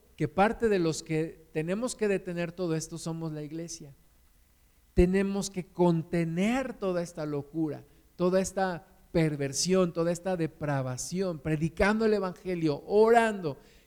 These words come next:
intercediendo, reprendiendo, cuidando, afirmándonos, buscando al Señor, estando firmes en Él. A veces nos quejamos, es que todo el mundo piensa algo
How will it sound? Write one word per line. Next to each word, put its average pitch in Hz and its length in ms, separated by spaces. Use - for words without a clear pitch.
intercediendo, 214 1120
reprendiendo, 226 1120
cuidando, 226 760
afirmándonos, 226 1160
buscando 247 720
al 247 100
Señor, 233 460
estando 240 480
firmes 233 540
en 214 140
Él. 214 320
A 180 100
veces 262 340
nos 247 220
quejamos, 226 640
es 233 180
que 247 140
todo 262 540
el 247 60
mundo 254 380
piensa 247 380
algo 240 440